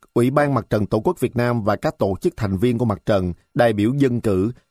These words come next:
có quyền giám sát hoạt động của cơ quan, người có thẩm quyền tiến hành tố tụng, giám sát việc giải quyết khiếu nại, tố cáo của cơ quan, người có thẩm quyền tiến hành tố tụng. Nếu phát hiện hành vi trái pháp luật của cơ quan, người có thẩm quyền tiến hành tố tụng, thì cơ quan nhà nước,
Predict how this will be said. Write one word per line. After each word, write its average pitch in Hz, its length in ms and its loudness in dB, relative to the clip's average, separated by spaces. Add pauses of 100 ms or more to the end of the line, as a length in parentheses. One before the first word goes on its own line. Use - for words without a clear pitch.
(120)
có 185 180 2
quyền 113 220 0
giám 120 200 0
sát 190 200 -4
hoạt - 180 -6
động 98 240 0
của 135 100 -2
cơ 135 220 -2
quan, 117 400 0
người 104 140 2
có 131 100 -2
thẩm 110 220 -2
quyền 101 280 2
tiến 139 220 -2
hành 107 140 0
tố 135 160 -2
tụng, 87 320 -2 (380)
giám 156 200 2
sát - 220 -2
việc 113 180 -2
giải 104 200 0
quyết 165 140 -2
khiếu 175 140 0
nại, 95 280 0
tố 135 300 -2
cáo 131 220 0
của 147 140 -6
cơ 120 240 -2
quan, 113 340 0
người 98 120 0
có 117 100 -4
thẩm 110 260 -4
quyền 92 280 2
tiến 151 220 -2
hành 98 160 0
tố 123 120 -2
tụng. 92 300 -2 (640)
Nếu 165 180 2
phát 202 160 0
hiện 120 140 0
hành 107 180 0
vi 127 180 2
trái 156 200 -4
pháp - 140 -6
luật 101 240 0
của 117 100 -2
cơ 123 220 0
quan, 120 300 0 (120)
người 110 160 0
có - 100 -2
thẩm 117 220 -2
quyền 101 280 0
tiến 143 160 -2
hành 113 140 -2
tố 135 120 -2
tụng, 95 280 -2 (320)
thì 131 160 4
cơ 156 240 0
quan 147 180 0
nhà 107 120 -2
nước, 123 220 0